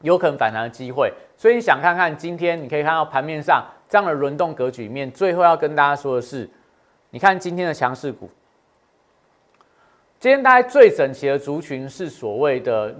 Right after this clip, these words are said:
绿能相关的族群啊，绿电啊，然后大雅啦、达人啊、茂迪。茂迪你有多久没有看它涨停板？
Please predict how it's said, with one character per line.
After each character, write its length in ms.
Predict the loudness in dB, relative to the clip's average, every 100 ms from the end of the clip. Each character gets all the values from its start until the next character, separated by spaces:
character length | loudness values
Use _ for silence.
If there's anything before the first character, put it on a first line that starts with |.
| -8
绿 280 | -6 -6 -8
能 280 | -12 -12
相 220 | -6 -6 -4
关 160 | -4
的 60 | -6
族 200 | -10 -14
群 300 | -14 -14 -10
啊， 160 | -10 -12 _ _ _
绿 320 | -8 -6 -4
电 520 | -6 -8 0 0 0 -4
啊， 200 | -8 -4
然 100 | -4
后 120 | -4 2
大 240 | 4 6
雅 180 | 2 -4
啦、 160 | -6 -6
达 240 | -2 0 0
人 180 | -4 -8
啊、 140 | -8
茂 260 | -2 -2 -2
迪。 200 | -8 -6
茂 180 | -4
迪 140 | -4 -8
你 100 | -10
有 100 | -8
多 160 | -6
久 140 | -4 -6
没 100 | -8
有 60 |
看 160 | -10 -8
它 80 | -8
涨 160 | -8
停 180 | -12 -10
板？ 200 | -4 -4